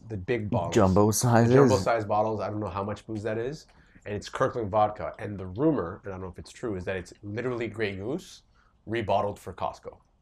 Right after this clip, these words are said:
Speaker 2: Oh, Jesus. That doesn't shock me at all.
Speaker 1: And it's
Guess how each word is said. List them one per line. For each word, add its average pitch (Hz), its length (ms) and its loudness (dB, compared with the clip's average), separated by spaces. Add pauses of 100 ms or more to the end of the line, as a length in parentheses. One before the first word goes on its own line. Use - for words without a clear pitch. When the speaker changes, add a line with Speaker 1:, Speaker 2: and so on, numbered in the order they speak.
(120)
Speaker 2:
Oh, 92 200 10
Jesus. 80 480 0
That 98 220 6
doesn't 95 260 4
shock 90 340 0
me 90 160 0
at 82 140 2
all. 85 360 8
Speaker 1:
And 110 240 -2
it's - 440 -8